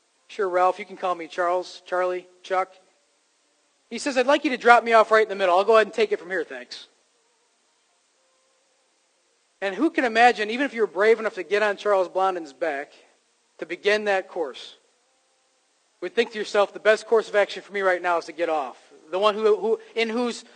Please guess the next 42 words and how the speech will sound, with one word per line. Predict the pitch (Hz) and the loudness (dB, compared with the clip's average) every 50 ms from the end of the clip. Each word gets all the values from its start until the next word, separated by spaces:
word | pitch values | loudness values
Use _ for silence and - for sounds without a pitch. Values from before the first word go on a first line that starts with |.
| - - | -20 -12
in | - 208 196 208 240 247 | -10 -6 -4 -2 -2 -2
whom | 247 254 240 214 | -2 0 2 4
I've | 214 214 214 - | 2 2 2 2
placed | - 233 214 214 - | 2 2 2 2 2
all | - 220 233 240 | 2 4 4 4
my | 233 226 208 | 4 2 0
confidence | - - 220 214 214 214 - 214 208 196 - | 0 0 0 0 0 0 -2 -10 -10 -10 -8
and | 202 190 | -6 -2
all | 196 208 220 | 0 0 2
my | 208 196 185 | 2 0 -4
trust | 180 - - 214 208 202 185 - - | -4 -4 0 2 2 2 2 -2 -10
and | - 190 180 | -10 -4 0
all | 196 220 220 | 0 0 2
my | 208 196 180 156 | 0 0 -2 -2
faith | - _ - 208 196 156 127 - _ _ _ _ _ _ _ _ _ _ _ _ _ _ _ _ _ _ _ _ _ _ | -6 _ -6 -4 -4 -4 -6 -12 _ _ _ _ _ _ _ _ _ _ _ _ _ _ _ _ _ _ _ _ _ _
in | 180 175 170 175 | -8 -8 -6 -6
him." | 185 175 139 123 113 _ | -6 -8 -8 -12 -16 _
Now, | 139 165 | -10 -4
this | 196 233 247 - - - - - | 0 0 0 0 -2 -12 -12 -2
illustration | - 233 262 247 - - - 233 240 233 226 214 | 2 4 4 4 2 2 2 2 2 2 0 -6
is | 214 190 156 | -8 -8 -6
used | 196 226 220 190 - | -6 -6 -6 -6 -8
pretty | - 247 233 214 | -8 -6 -6 -4
widely | 190 180 185 190 214 226 214 214 202 | -2 2 4 4 4 4 2 -2 -8
in | 185 170 | -8 -10
churches | - 175 175 165 - 202 202 - - | -10 -10 -10 -8 -8 -10 -10 -10 -12
to | - 208 202 190 - _ - - - - _ 156 | -12 -10 -10 -10 -10 _ -20 -20 -20 -20 _ 0
demonstrate | - 208 226 262 262 - - - 262 220 | 2 2 2 2 0 -6 -4 -4 -4 -4
the | 196 208 | -4 -8
kind | - - 233 240 | -4 -2 -2 -2
of | 233 208 | -2 -4
faith | - - 226 214 208 | -2 0 0 0 0
it | 202 - - | -4 -8 -6
takes | 220 214 202 196 - | -4 -4 -4 -4 -6
to | - 185 | -14 -14
put, | - - 196 190 185 - _ - _ _ _ | -8 -4 -4 -4 -4 -6 _ -20 _ _ _
uh, | - 160 156 151 151 151 151 180 | -6 -6 -4 -4 -6 -8 -10 -12
a | 165 | -14
saving | - - 196 208 226 220 190 | -2 2 2 2 2 2 -6
faith | - - 185 180 175 185 | -4 -4 -4 -4 -4 -6
in | 180 170 165 | -12 -14 -12
Jesus. | 147 160 190 185 156 123 117 - - - - _ | -10 -10 -8 -8 -10 -12 -18 -20 -20 -20 -20 _